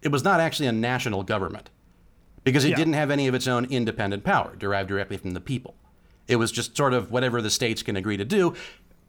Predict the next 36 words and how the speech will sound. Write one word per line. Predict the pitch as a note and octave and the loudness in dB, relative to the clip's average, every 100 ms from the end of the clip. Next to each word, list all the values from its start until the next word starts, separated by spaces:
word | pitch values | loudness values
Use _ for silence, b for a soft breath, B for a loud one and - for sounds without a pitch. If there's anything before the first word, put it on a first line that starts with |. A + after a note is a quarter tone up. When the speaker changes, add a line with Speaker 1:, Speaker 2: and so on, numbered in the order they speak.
| - | 0
Speaker 1:
Articles | G3 A3+ A3 | 2 4 2
of | F#3 | 0
Confederation | F3 D#3+ D3 C3+ C3+ | 0 2 2 0 0
was | A#2 | 0
not | B2 B2 | 0 -2
supreme | - A2+ A2 | -4 -4 -2
law | G2+ F#2+ | 0 0
of | F#2 | -2
the | |
land. | F2 F2 - - _ _ _ _ _ - | -4 -6 -10 -20 _ _ _ _ _ -10
Speaker 2:
Right. | C#3 B2 - _ _ _ _ B B B B B B B B - | -10 -10 -20 _ _ _ _ B B B B B B B B 0
Speaker 1:
And | C#3 C#3 | 2 2
there | C#3 | 2
were | C#3 D3+ | 2 0
real | A#2+ A2 A2+ A2+ | 0 0 0 0
disadvantages | - A2+ - G#2 F2+ C3 C3 G2 F#2+ E2 | 0 -2 -2 -2 -2 0 0 -2 -4 -6
to | F#2 | -8
that. | - - - | -10 -10 -4
So | C3 | 0
we're | A#2+ A#2+ | 2 0
probably | - C4 B3+ | 0 0 2
gonna | G#3 | 2
end | E3+ | 2
up | C#3+ | 0
focusing | - C#3+ C3+ C3+ B2 | 0 0 0 0 0
mostly | A2+ C#3 C#3+ | 2 0 0
on | C3 | 0
the | G#2+ | 0
disadvantages | A2+ G#2+ F#2+ G2+ G#2 F#2+ G2 | -2 -4 -4 -2 -2 -4 -6
today | - - C#3+ E3 G#2 F#2+ - B B B - | -6 -2 2 4 2 -4 -10 B B B -4
of | A2+ A2 G#2 F#2+ F2 - - _ _ - _ - | 0 0 0 -4 -10 -20 -20 _ _ -20 _ -6
not | A2+ B2 B2+ | 2 4 4
having | B2 A#2+ A2 G#2 F#2+ - | 0 -2 0 -4 -6 -10
a | A#2 | -6
national | A2 C3 F#3 D3+ F#2 F2 | 0 2 2 0 -2 -2
government, | F2 F2 F#2 G#2 | -4 -4 -8 -10